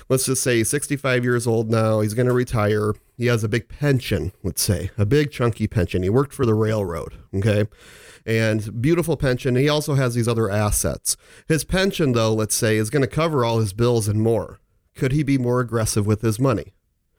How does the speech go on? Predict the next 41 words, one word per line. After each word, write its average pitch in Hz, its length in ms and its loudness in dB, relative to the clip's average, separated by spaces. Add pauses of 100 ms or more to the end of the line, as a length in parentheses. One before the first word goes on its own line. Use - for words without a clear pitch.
(100)
with 107 140 0
his 107 120 2
financial 110 560 0
assets? 90 420 0
I 117 120 0
would 120 160 2
believe 107 300 -2
so. 98 400 0 (800)
But 123 100 0
let's 143 300 -2
say 117 280 0
Mister 117 280 -2
Kaiser 107 560 0
was 113 140 -2
going 113 260 0
to 117 100 -4
retire, 104 540 0 (220)
had 123 140 0
it 120 80 0
still 135 320 0
a 127 60 0
healthy 120 340 0
nest 120 360 -2
egg, 98 260 0 (300)
but 113 180 0
did 117 160 0
not 131 300 0
have 120 180 0
a 95 60 0
pension, 92 420 -2
just 147 280 0
had 127 260 0
Social 120 320 0
Security, 131 500 -2
which 107 220 -2
would 143 280 0
typically 196 440 -2
a 120 60 2
lot 113 220 0
less 110 240 -2
than, 104 220 0